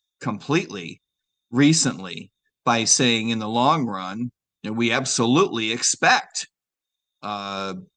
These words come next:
Ukraine, uh, to come into nato, because now you've got a situation where if you're, if you're Vladimir Putin, which is to say, uh,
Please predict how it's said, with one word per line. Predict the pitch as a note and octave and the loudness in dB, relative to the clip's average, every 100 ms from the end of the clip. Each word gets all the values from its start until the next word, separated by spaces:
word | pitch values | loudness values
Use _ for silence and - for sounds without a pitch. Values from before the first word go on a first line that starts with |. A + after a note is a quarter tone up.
| _ _ _ _ - | _ _ _ _ 2
Ukraine, | B2+ - C#3+ B2 A2 G#2 G2 G2+ _ _ _ _ A#2 | 2 2 2 2 2 -2 -6 -8 _ _ _ _ -8
uh, | A2 | -4
to | - | -4
come | - C3 A#2 | 0 2 2
into | A2 A#2 | 0 -4
nato, | G#2 G2+ - G#2 | -4 -6 -4 -2
because | A2 B2+ A#2+ B2 | -2 0 2 4
now | E3 A3+ | 4 6
you've | B2 A#2+ | 4 2
got | A#2 | 0
a | A#2+ | -2
situation | - B2 B2 A#2 A#2+ - A#2+ A2+ | -4 -2 -2 0 -2 -4 -6 -4
where | A2 A2 A2 | -4 -4 -6
if | - A2+ | -8 -2
you're, | C#3+ F3+ D#3 A#2+ A2+ _ _ _ _ _ - | 2 4 4 2 -2 _ _ _ _ _ -18
if | - | -4
you're | D3+ | -2
Vladimir | B2 C#3 A2+ F#2+ | 2 2 0 -8
Putin, | - G3 G3 G2 F#2+ G2+ _ _ _ _ _ _ _ _ _ _ | -6 0 0 -2 -10 -14 _ _ _ _ _ _ _ _ _ _
which | - B2 C3+ | -4 -2 2
is | B2 A#2+ | 0 0
to | A2+ | -2
say, | - B2+ A#2 A2 G#2+ G#2 G2 _ _ _ _ _ A2 | 0 0 0 -2 -4 -4 -8 _ _ _ _ _ -10
uh, | G#2 G#2 | -8 -8